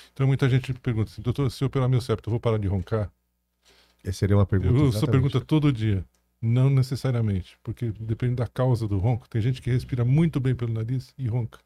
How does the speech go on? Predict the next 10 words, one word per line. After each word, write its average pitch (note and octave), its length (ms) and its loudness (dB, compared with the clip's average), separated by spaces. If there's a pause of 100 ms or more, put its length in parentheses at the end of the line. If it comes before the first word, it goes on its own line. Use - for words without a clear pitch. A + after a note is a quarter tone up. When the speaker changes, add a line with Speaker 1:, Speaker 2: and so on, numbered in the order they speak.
(1000)
Speaker 1:
Tem B2 100 -4
gente B2 220 0
que - 80 -20
tem C3+ 120 -4
obstrução B2 340 -4
nasal A#2+ 400 -2
e C3 100 2
não C3+ 200 4
ronca. A2+ 380 -2 (1400)
Entendeu? G#2 220 -8